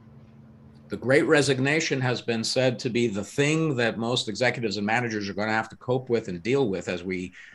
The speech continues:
move our way through the twenty-first. The Great Resignation is happening all around us because people are no longer saying, "It's just the way it is, I'll have to suck it up,"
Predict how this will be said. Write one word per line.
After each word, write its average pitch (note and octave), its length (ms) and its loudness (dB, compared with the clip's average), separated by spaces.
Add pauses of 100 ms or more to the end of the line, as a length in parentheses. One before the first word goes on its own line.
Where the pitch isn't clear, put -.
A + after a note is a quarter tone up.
(280)
move A2 220 2
our A2 140 4
way G#2 160 2
through G#2 200 -4
the D#2+ 60 -10
twenty-first. G2+ 560 -4
The A#2 60 -6
Great C3+ 300 0 (160)
Resignation B2+ 760 0
is - 440 -2 (100)
happening C3 440 0
all C3 200 2
around A#2+ 400 0
us A2 120 2
because A#2 360 -4
people C#3 360 0
are A2+ 100 2
no A#2 240 2
longer D3 420 2
saying, A2+ 720 0
"It's G2+ 220 -2
just B2 360 2
the B2+ 80 0
way A#2 280 4
it G2 100 0
is, G#2 380 0
I'll F2+ 100 -2
have - 240 -2
to F#2 80 -8
suck A2 300 -2
it F#2 80 -4
up," G2 280 -2